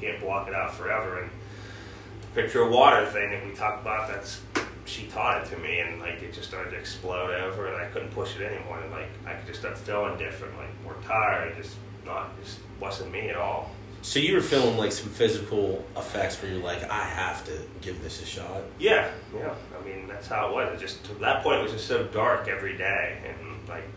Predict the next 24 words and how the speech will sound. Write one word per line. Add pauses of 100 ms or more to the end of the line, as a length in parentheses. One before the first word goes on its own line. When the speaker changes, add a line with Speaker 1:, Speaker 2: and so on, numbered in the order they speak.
(160)
Speaker 1:
it
was
just (180)
not
even
fun
getting
out
of
bed
anymore
or
getting,
going
to
work, (400)
anything
like
that.
And
it
was
just
like,